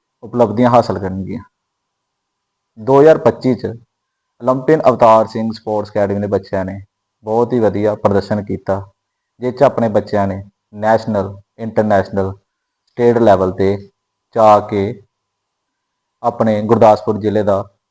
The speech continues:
ਨਾਮ ਰੋਸ਼ਨ ਕੀਤਾ ਤੇ 올림픽 ਅਵਤਾਰ ਸਿੰਘ ਸਪੋਰਟਸ ਅਕੈਡਮੀ ਦਾ ਨਾਮ ਰੋਸ਼ਨ ਕੀਤਾ। ਇਹ specially ਸਾਡੀਆਂ ਲੜਕੀਆਂ ਨੇ ਬਹੁਤ ਵਧੀਆ ਹੀ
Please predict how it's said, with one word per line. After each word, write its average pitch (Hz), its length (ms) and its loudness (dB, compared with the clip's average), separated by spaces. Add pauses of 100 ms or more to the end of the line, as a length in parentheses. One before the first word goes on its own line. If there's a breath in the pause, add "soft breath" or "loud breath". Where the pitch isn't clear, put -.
(100)
ਨਾਮ 101 240 -6
ਰੋਸ਼ਨ 101 360 -6
ਕੀਤਾ 101 360 0 (220)
ਤੇ 110 100 -8
올림픽 104 480 -2
ਅਵਤਾਰ 107 360 4
ਸਿੰਘ 101 200 -10
ਸਪੋਰਟਸ 98 400 -12
ਅਕੈਡਮੀ 92 340 -8
ਦਾ 98 200 -6 (360)
ਨਾਮ 92 180 -12
ਰੋਸ਼ਨ 92 300 -12
ਕੀਤਾ। 92 320 -10 (760)
ਇਹ 127 80 -10
specially 131 520 2
ਸਾਡੀਆਂ 117 360 -2
ਲੜਕੀਆਂ 110 400 -2
ਨੇ 101 180 -6 (200)
ਬਹੁਤ 131 260 -2
ਵਧੀਆ 110 300 -2
ਹੀ 107 180 -2